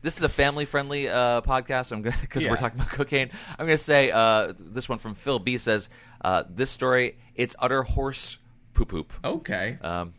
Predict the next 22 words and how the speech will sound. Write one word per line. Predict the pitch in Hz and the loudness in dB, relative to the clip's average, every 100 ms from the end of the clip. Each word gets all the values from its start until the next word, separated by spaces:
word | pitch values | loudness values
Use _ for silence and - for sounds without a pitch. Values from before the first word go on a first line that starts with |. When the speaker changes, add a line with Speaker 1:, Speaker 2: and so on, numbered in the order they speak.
| - | -18
Speaker 1:
so | - 113 98 95 - | -6 2 4 2 -2
Phil, | - 113 107 107 | 0 4 4 6
uh, | 95 95 | 6 6
definitely | 107 101 104 | 2 0 -2
does | 92 110 117 | 4 4 4
not | 113 104 | 6 8
Speaker 2:
Horse | 101 | 8
Speaker 1:
like | 104 123 | 6 6
Speaker 2:
sleep | 127 | 4
Speaker 1:
this | 95 | 0
one. | 82 80 92 | 0 0 0
Speaker 2:
poo | - - - - - - - - - - | -6 -14 -20 -20 -20 -20 -20 -20 -20 -6
poo. | 85 | 0
Speaker 1:
Um, | 87 85 82 82 85 - - - - 98 95 | 4 4 4 2 -2 -14 -20 -20 -18 -16 -10
marking | 107 104 101 101 | 0 2 2 4
you | 117 120 | 6 6
again | 92 87 87 | 6 2 2
down | 85 85 80 | 0 0 -4
in | 80 82 | -6 -6
the, | 78 73 71 78 - | -6 -6 -6 -10 -10
uh, | - 50 - - - - - - - - | -6 -6 -8 -12 -14 -14 -16 -18 -20 -12
Speaker 2:
Yeah. | 151 | -10